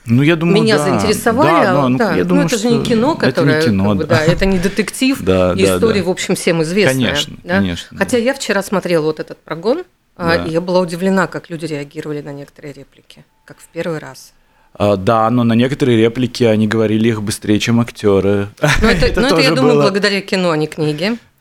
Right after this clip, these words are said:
Speaker 2: Потому
Speaker 1: Ну,
Speaker 2: что
Speaker 1: тут мы не
Speaker 2: интонации
Speaker 1: знаем.
Speaker 2: были слышны, э, э,
Speaker 1: Да.
Speaker 2: некоторые как раз оттуда, из кино, из
Speaker 1: Мгм.
Speaker 2: известного фильма старого. Ну, не старого, а,
Speaker 1: Да.
Speaker 2: ну, как, ну, тридцать лет ему все равно,
Speaker 1: Да.
Speaker 2: сколько ему, не меньше.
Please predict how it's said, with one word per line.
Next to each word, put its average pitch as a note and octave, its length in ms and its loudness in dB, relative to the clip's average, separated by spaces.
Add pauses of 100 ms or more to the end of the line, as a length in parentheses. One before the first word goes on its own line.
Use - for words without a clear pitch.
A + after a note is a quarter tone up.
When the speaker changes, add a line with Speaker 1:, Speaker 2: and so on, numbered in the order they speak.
(220)
Speaker 2:
Потому - 220 -2
Speaker 1:
Ну, - 60 -2
Speaker 2:
что - 100 -4
Speaker 1:
тут G3+ 40 2
мы F#3+ 40 2
не F#3 100 0
Speaker 2:
интонации G#3+ 280 0
Speaker 1:
знаем. G#3+ 160 2
Speaker 2:
были F#3 140 2
слышны, F3 680 -2 (540)
э, E3+ 80 -4
э, F3 360 2
Speaker 1:
Да. E3+ 60 2
Speaker 2:
некоторые E3+ 480 0
как E3 240 -4
раз D#3+ 220 -2
оттуда, D#3+ 560 -6
из - 100 -18
кино, D3 340 -6 (220)
из F#2+ 160 -2
Speaker 1:
Мгм. - 80 -2
Speaker 2:
известного D#3 460 -10
фильма D#3+ 340 -10
старого. E3 480 -16 (200)
Ну, G3+ 200 2
не D#3 120 -2
старого, F#3+ 440 -6
а, - 40 -10
Speaker 1:
Да. F2+ 180 -10 (140)
Speaker 2:
ну, E2+ 160 -20
как, - 100 -20 (140)
ну, D3+ 160 -18
тридцать F3+ 320 -10
лет D#3+ 180 -10
ему D3 220 -14
все - 180 -20
равно, F#2 180 -12
Speaker 1:
Да. F2+ 200 -14
Speaker 2:
сколько - 340 -20
ему, C#3 140 -18
не D#3+ 80 -8
меньше. D#3 360 -8